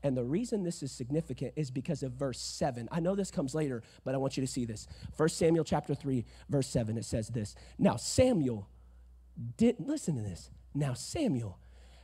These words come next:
did not yet know the Lord, and the Lord had not re-, been reve-, then the word of the Lord had not been revealed to him.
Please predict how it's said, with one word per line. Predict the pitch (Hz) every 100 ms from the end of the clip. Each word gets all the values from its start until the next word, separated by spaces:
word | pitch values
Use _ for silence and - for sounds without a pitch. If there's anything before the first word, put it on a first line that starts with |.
| -
did | 135 262 269
not | 240 226 175
yet | 185 -
know | 156
the | 143
Lord, | 131 117 101 90 - - - - - - -
and | 139 143
the |
Lord | 113 131 151 117
had | 87 127
not | 120 135 117
re-, | 117 - 120
been | 131 117
reve-, | 107 104 123
then | 127 147
the | 113
word | 151 165
of | 120
the |
Lord | 113 101 90 - - -
had | - 120
not | 104 120 -
been | 127 110 - - -
revealed | 117 107 110 104 82 - - - - - - -
to | -
him. | 76 80